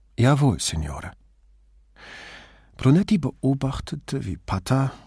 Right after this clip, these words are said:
der ein wahres Elefantengedächtnis für Skandale aller Art besaß,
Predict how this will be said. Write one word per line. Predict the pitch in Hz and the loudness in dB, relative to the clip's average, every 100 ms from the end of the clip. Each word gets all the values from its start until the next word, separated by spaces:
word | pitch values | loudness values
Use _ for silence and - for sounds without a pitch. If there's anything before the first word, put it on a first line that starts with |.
| - _ _ _ - | -20 _ _ _ -10
der | 95 104 | -6 -4
ein | 104 | -2
wahres | 113 104 107 - - | -2 -2 -2 -2 -2
Elefantengedächtnis | 104 95 - 156 147 - 80 69 67 - - 71 - | -4 -4 0 0 0 -4 -6 -6 -8 -10 -10 -8 -6
für | - 60 58 | -6 -6 -4
Skandale | - 95 110 113 123 117 | -2 0 4 6 4 4
aller | 110 104 107 | 0 0 2
Art | 139 139 | 0 0
besaß, | 113 101 104 120 - | -2 0 2 2 2